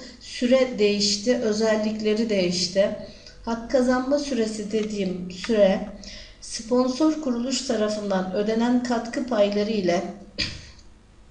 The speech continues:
<coughs> bunların getirilerinin tamamına ya da bir kısmına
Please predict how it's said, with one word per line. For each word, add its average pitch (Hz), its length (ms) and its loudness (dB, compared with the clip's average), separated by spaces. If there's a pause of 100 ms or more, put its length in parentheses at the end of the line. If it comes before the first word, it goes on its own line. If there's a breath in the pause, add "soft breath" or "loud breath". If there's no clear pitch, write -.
(840 loud breath)
<coughs> - 80 10 (840 loud breath)
bunların 233 500 0
getirilerinin 240 840 0
tamamına 208 720 0
ya 185 200 -2
da - 200 -4
bir 277 220 -2
kısmına 190 600 -2